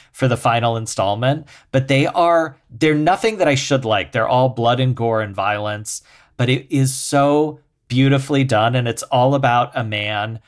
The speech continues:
who goes on a killing spree because, because Russian thugs basically killed his dog in the first movie. And it is wonderful. Keanu Reeves is wonderful. Cannot recommend the whole series enough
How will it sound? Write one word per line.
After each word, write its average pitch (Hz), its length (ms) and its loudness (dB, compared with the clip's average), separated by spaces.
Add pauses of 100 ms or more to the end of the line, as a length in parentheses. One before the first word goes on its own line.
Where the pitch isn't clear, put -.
(140)
who 131 140 2
goes 120 500 -2
on 110 460 -2
a 113 140 -8
killing 160 360 -2
spree 113 380 -4
because, 104 640 -6 (440)
because 123 440 -2
Russian 131 500 -2
thugs 110 380 -2
basically 104 480 -6
killed 98 300 -6
his 101 180 -10
dog 95 380 -2
in 87 100 -12
the 87 80 -14
first - 320 -10
movie. 65 380 -18 (440)
And 131 120 2
it 131 140 4
is 127 300 0 (100)
wonderful. 135 600 0
Keanu 110 400 -2
Reeves 110 280 -4
is 101 120 -12
wonderful. 101 760 -6
Cannot 113 340 -2
recommend 98 480 -8
the 98 60 -6
whole 104 160 -8
series 90 480 -8
enough 98 500 -6